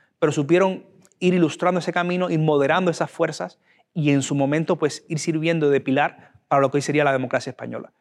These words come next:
Y sobre todo ayudar a Suárez, a ese gobierno de Adolfo Suárez, que muchas veces tendemos a, eh,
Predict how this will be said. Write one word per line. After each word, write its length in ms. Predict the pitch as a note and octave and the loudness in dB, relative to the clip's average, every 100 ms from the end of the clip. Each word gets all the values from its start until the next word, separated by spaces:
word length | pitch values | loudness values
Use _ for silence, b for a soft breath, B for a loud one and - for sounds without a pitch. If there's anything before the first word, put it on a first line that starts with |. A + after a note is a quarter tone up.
| _ _ _ | _ _ _
Y 80 | D#3 | -2
sobre 160 | C#3+ C3+ | 0 2
todo 120 | D#3+ | 4
ayudar 360 | E3+ D3 E3 | 4 4 4
a 60 | D3+ | 2
Suárez, 440 | - C#3 A#2 - - | -2 -2 -2 -6 -12
a 60 | |
ese 120 | C3+ | -4
gobierno 380 | C#3 C3+ C#3+ C3+ | -2 0 -2 -2
de 60 | C3 | -2
Adolfo 260 | B2+ B2+ | -4 -6
Suárez, 400 | A#2+ C3+ A#2 - _ _ _ _ D3 | -8 -6 -6 -8 _ _ _ _ -4
que 80 | |
muchas 300 | C3+ C#3+ D#3+ | -2 -2 0
veces 240 | D#3+ D#3+ D#3 | 0 0 -2
tendemos 440 | D#3 D#3+ F3 C#3+ | -2 -2 -2 -2
a, 240 | C3+ C3+ - | -2 -2 -6
eh, 380 | C#3 C#3+ - | -10 -10 -14